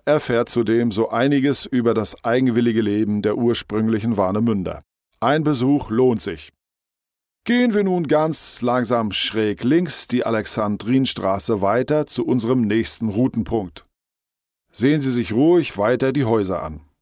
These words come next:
Man kann erkennen, dass alle Häuser relativ schmal, aber dafür recht lang sind. Das hängt unter anderem damit zusammen, dass man eine Steuer für die Breite der Vorderfront des Hauses zahlen musste.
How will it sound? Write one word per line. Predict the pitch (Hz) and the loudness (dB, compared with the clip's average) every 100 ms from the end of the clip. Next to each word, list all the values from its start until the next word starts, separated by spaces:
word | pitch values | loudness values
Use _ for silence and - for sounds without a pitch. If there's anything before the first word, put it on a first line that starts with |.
| _ - | _ -6
Man | 175 | 0
kann | 208 | 2
erkennen, | 208 139 175 208 208 | 0 0 0 0 0
dass | 160 120 - - | 0 -2 -2 0
alle | 147 139 | 2 2
Häuser | 120 127 123 120 | 2 2 2 2
relativ | 113 113 101 92 | 0 0 -2 -4
schmal, | 82 - 107 127 143 151 - | -4 0 2 4 2 0 -2
aber | 101 101 | 0 0
dafür | 98 - 110 | 0 0 0
recht | 107 - 101 | -2 -2 0
lang | 110 131 | 0 0
sind. | - 95 73 - _ _ | -2 -4 -6 -14 _ _
Das | 113 123 - - | 0 0 0 0
hängt | 123 127 - | 0 0 -2
unter | 127 120 107 | -2 0 0
anderem | 110 104 98 | 0 0 0
damit | 98 117 131 123 | 2 2 2 0
zusammen, | 131 117 113 110 107 101 - - - - | 0 2 2 2 0 -4 -10 -20 -20 -4
dass | 104 98 | -2 0
man | 101 95 | 0 0
eine | 95 92 | 0 -2
Steuer | - - 113 120 113 | -2 2 2 2 0
für | - 98 | -2 -4
die | 90 | -2
Breite | 92 104 104 | 0 0 0
der | 104 | -2
Vorderfront | 101 110 113 113 - 101 101 | 0 2 2 2 0 0 0
des | 95 | -2
Hauses | 92 101 107 101 - | 0 0 0 -2 -4
zahlen | - 95 87 87 | -2 -2 -2 -4
musste. | 85 82 - | -4 -6 -8